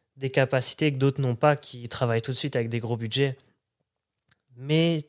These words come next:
des fois, t'es frustré parce que t'arrives à,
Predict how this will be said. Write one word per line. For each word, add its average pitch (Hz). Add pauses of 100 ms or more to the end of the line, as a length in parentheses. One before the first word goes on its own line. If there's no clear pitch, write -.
(960)
des 139
fois, 190
t'es 175
frustré 156
parce -
que 143
t'arrives 139
à, 123